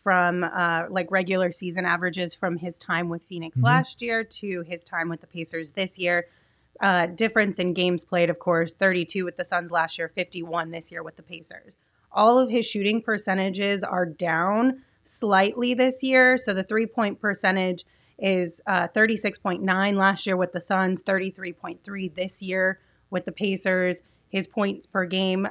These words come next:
Speaker 1: average, seven point two with the Suns last year, six point five this year. Rebounds last year, four point eight, this year, three point eight. So his
Speaker 2: Yeah.
Speaker 1: play is down a little bit this year, but to your guys'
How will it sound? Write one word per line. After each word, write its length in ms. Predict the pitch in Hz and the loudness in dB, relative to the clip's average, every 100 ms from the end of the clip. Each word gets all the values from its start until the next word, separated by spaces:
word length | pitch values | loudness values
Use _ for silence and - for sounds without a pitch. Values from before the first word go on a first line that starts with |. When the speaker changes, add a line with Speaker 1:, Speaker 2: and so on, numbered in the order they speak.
| - | -2
Speaker 1:
average, 480 | 196 180 190 170 | 0 2 0 0
seven 340 | 165 196 180 180 | -4 -2 -2 -2
point 320 | 175 165 - | -4 -8 -8
two 280 | - 220 226 | -4 0 2
with 100 | 220 | 0
the 80 | 214 | 0
Suns 320 | 226 214 202 | 0 0 2
last 300 | 202 190 - | 2 2 0
year, 120 | 190 | -6
six 300 | 190 190 - | -6 -8 -10
point 280 | - 175 165 _ | -8 -6 -6 _
five 400 | 202 180 180 170 - | 2 4 4 0 -6
this 280 | 180 180 190 | -8 -8 -8
year. 320 | 180 180 180 _ _ _ | -6 -6 -8 _ _ _
Rebounds 640 | - 202 220 220 214 214 196 | -10 -4 0 2 2 0 0
last 420 | 196 202 202 - | 2 2 2 -2
year, 160 | 214 | -2
four 220 | 208 196 185 | 0 0 0
point 260 | 208 180 - | -2 -2 -2
eight, 260 | 185 180 | -4 -2
this 180 | 185 - | -4 -2
year, 140 | 175 | -2
three 220 | 175 180 180 | 0 0 0
point 260 | 180 180 - | 0 -2 -2
eight. 280 | 185 180 | -4 -4
So 220 | - 196 185 _ _ _ - | -4 -6 -6 _ _ _ -6
his 180 | 330 | -4
Speaker 2:
Yeah. 60 | 302 | -2
Speaker 1:
play 300 | 294 269 254 | 0 2 4
is 140 | 226 170 | 2 0
down 300 | 202 214 214 | 2 2 2
a 60 | |
little 220 | 196 220 | 0 -2
bit 180 | 208 208 | -2 -4
this 200 | 208 208 | -6 -4
year, 120 | 220 | -4
but 280 | 208 214 196 | -2 -2 -2
to 120 | - | -4
your 340 | 240 226 208 214 | -2 0 -2 -4
guys' 440 | - 202 196 180 | -2 0 0 -4